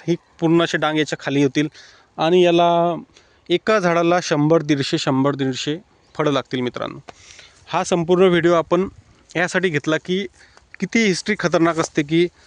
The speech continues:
ज्याला जगायचं असते तर ती कुठल्याही परिस्थितीत जगू शकते आणि तुम्हाला आनंद देऊ शकते. फक्त तुमच्यात तेवढी सोर्स एनर्जी पाहिजेत काहीतरी करायची. तर असा संपूर्ण हा विषय आहे,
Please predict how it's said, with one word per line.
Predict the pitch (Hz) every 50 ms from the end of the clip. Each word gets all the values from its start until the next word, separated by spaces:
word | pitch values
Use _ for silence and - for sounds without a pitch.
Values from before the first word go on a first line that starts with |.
| - - - - - 135
ज्याला | 143 165 185 190
जगायचं | 156 170 160 160 170 160 190 190
असते | 170 - - 185
तर | 165 165 180 170
ती | 156 - 185 175 - - - - - - - - - - - -
कुठल्याही | - 147 - 185 190 208
परिस्थितीत | - 185 165 - - 160 156 170
जगू | 160 143 147 143 147 185
शकते | - - - - - 147 170 - - - - - - - - - - - - - - 185 -
आणि | 151 151 151 160 165 175 185 190 190 196 165 - - - - - - -
तुम्हाला | - 151 156 165 170
आनंद | 170 156 147 151 156 156
देऊ | 156 147 147 131
शकते. | - 139 - -
फक्त | 151 165 - 208
तुमच्यात | 180 196 185 185 - 208 202 - - - - - - -
तेवढी | 175 170 175 190
सोर्स | - - 180 175 175 - - - - - - -
एनर्जी | 151 156 180 185 180 170
पाहिजेत | 175 - 139 135 143 175 - - - - - - _ _ -
काहीतरी | 156 151 135 175 185
करायची. | 170 - 143 135 131 120 - - - - - - - - - - - - - - - - - - - - - - - - - - - - - - - - -
तर | 151 156 175
असा | 190 175 165 - 196
संपूर्ण | 156 190 170 160 147 170 165 170
हा | 175 147 160 175 196 208 208 - _ - - - - - - - - - - - - - - - - - - - - - - - -
विषय | - 175 160 - 196
आहे, | 147 135 123 131 151